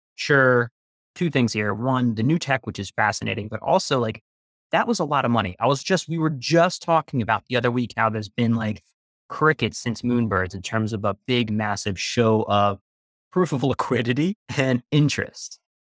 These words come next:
It's there. It's absolutely there.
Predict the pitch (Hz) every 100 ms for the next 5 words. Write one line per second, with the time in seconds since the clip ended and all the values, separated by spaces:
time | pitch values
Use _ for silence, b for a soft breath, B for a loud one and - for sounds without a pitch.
0 | _ _ 185 - 127 87 53 - _ _
1 | _ - - _ _ _ _ _ 151 151
2 | - 139 120 - - - -